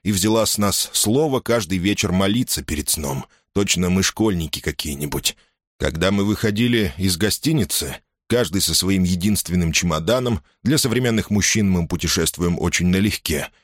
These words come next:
я краем глаза заметил, что эта простая добросердечная женщина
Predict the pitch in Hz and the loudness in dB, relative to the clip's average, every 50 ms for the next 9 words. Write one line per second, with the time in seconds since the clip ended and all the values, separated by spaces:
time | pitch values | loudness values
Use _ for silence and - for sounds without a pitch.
0 | _ _ _ _ - 71 80 87 - - 107 110 120 123 117 110 139 151 156 151 | _ _ _ _ -4 -2 0 0 0 0 2 2 2 2 2 2 2 2 2 2
1 | 151 147 143 147 147 147 147 - - 127 113 - - - 120 120 107 104 - 110 | 0 0 0 0 0 0 0 0 0 -2 -2 -2 0 0 0 0 0 0 -2 0
2 | 113 107 - - 117 113 113 110 101 98 90 95 101 - 113 98 90 92 107 104 | 0 0 0 0 2 2 2 2 0 0 0 0 0 2 0 0 2 2 0 0
3 | - - 92 90 90 92 85 110 131 135 131 - - 80 76 71 - | 0 0 0 0 2 2 2 2 2 2 2 0 -2 -4 -6 -10 -10